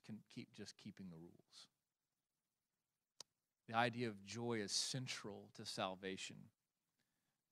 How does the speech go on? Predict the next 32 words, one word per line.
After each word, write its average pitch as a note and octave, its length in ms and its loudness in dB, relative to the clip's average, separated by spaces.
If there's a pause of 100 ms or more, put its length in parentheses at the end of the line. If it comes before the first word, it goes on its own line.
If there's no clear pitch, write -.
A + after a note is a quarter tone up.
(160)
central C3+ 640 6
to A#2 180 0
what A#2+ 180 2
we A#2 140 4
know G#2+ 460 6 (360)
of G#2+ 140 -4
God's G#2 360 6
rescue A2 500 4
and G#2 100 -2
redemption G#2+ 520 -2
for G#2 240 -2
us. G2 280 -2
It C3 220 2
was B2 180 0 (100)
out A#2+ 260 8
of B2 140 -2 (120)
the G#2+ 100 -6 (180)
joy D#3 500 6
set - 340 2
before B2+ 480 2
him G2 360 -4
that F2+ 100 -4 (120)
Jesus A#2 760 0 (420)
went D3 320 2
to D3+ 80 -2
the C3 80 0
cross. - 680 -2 (1040)
And A2+ 100 -4
so A#2+ 200 4
here C#3+ 380 8
this A#2+ 200 4
father G#2+ 600 4